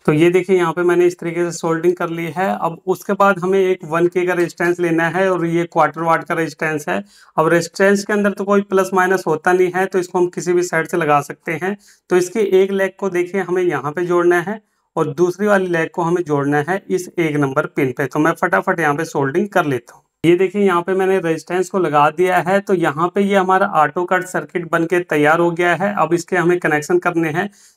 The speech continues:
तो हमें क्या करना है, सबसे पहले ये जो हमारा charger है, जो हमने बनाया है transformer वाला, इसके अंदर से ये दो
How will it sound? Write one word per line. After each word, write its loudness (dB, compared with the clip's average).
तो 4
हमें 2
क्या 2
करना 0
है, -2
सबसे -6
पहले 2
ये 4
जो 0
हमारा 2
charger -2
है, -2
जो -4
हमने -4
बनाया -2
है -4
transformer 0
वाला, 2
इसके 0
अंदर 2
से 0
ये 4
दो 2